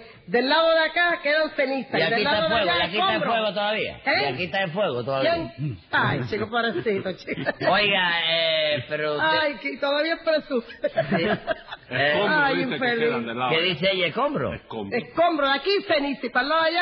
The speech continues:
Speaker 1: escombro, lo único que hay.
Speaker 2: Bueno, la ceniza es peor que el escombro.
Speaker 1: Bueno.
Speaker 2: Oiga, ¿y el escombro eso va por mí?
Speaker 3: Se-, eh, Tres Patines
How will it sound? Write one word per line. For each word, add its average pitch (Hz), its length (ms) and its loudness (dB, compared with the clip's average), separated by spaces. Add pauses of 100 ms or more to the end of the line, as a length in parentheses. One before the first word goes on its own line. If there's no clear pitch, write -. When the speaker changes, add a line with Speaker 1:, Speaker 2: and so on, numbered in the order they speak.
Speaker 1:
escombro, 302 360 0
lo 262 80 0
único 269 260 -2
que 247 100 -6
hay. 190 140 -2 (140)
Speaker 2:
Bueno, 120 360 0
la 123 200 2
ceniza 127 520 -2
es 139 60 -4
peor 160 240 2
que 165 80 -4
el 180 100 0
escombro. 190 420 -2 (180)
Speaker 1:
Bueno. 202 240 2
Speaker 2:
Oiga, 185 260 2
¿y 165 120 0
el 165 160 0
escombro 185 360 0
eso 185 200 -2
va 180 120 0
por 175 140 -2
mí? 214 140 -2 (160)
Speaker 3:
Se-, 156 60 -6
eh, 117 260 -6
Tres 123 160 -4
Patines 120 360 -4